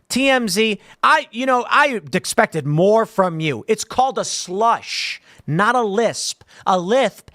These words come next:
is when you talk like this. It's when your tongue is between your teeth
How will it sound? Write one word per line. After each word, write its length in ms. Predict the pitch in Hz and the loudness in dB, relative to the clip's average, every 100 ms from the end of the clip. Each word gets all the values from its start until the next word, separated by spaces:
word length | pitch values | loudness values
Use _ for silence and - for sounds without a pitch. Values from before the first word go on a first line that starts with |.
| - | -6
is 200 | 185 151 | -4 -2
when 180 | 165 208 | 0 0
you 80 | 208 | -2
talk 360 | - 196 202 | 0 0 0
like 260 | 196 175 131 | 0 -2 0
this. 400 | 220 156 - - _ - | 0 0 -4 -20 _ -6
It's 180 | 190 - | -4 -2
when 160 | 190 220 | -2 -2
your 100 | 202 | -2
tongue 320 | - 277 294 | -2 0 0
is 120 | 180 | -2
between 340 | 170 - 214 | -4 -4 -2
your 80 | 202 | -2
teeth 420 | - 311 277 - | -2 0 0 -2